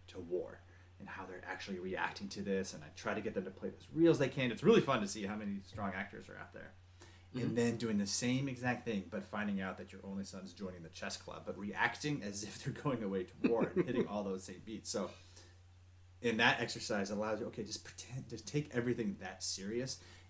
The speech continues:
Speaker 1: and then keep lowering the base reality,
Speaker 2: Mm-hmm.
Speaker 1: lowering the stakes, but you're still <laughs> reacting as if someone's in a life or death situation. Way fun.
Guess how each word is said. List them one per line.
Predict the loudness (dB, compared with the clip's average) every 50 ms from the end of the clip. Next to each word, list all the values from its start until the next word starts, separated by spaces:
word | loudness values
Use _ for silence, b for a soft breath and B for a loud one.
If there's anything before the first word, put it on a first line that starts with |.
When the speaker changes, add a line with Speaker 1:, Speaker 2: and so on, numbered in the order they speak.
| B
Speaker 1:
and | -4 -2
then | -2 -2
keep | -4 -4 -4 -4 -4 -4 -8 -6 0
lowering | 4 8 8 10 10 10 8 6 2 -4 -6 -10 -16 -18 -20 -20 -20 -20 -20 -8 -2
the | 0 0
base | 2 2 0 0 -2 -4
reality, | -6 -8 -8 -10 -14 -16 -18 -18 -20 -20 -20 b b b b b b
Speaker 2:
Mm-hmm. | 0 4 6
Speaker 1:
lowering | 8 8 8 8 6 6 4
the | 4
stakes, | 2 2 4 4 4 4 2 0 -4 -8 -10 -12 -18 -10 -6 -4
but | -4 -4
you're | -4 -2 0
still | 0 2 2 4 6 6
<laughs> | 6 6
reacting | 4 4 2 2 2 0 -4 -4 -4
as | -4 -4
if | -4 -4
someone's | -4 -4 -6 -4 -2 -2 0
in | 0 0 0
a |
life | 0 2 0 0 0 -2
or | -2
death | -2 -2 -2 -4
situation. | -6 -6 -4 -4 -2 0 0 -2 -2 -2 -2 -2 -2 -2 B B B B B B -18 -18 -6 2 8
Way | 8 8 8
fun. | 8 2 -4 -6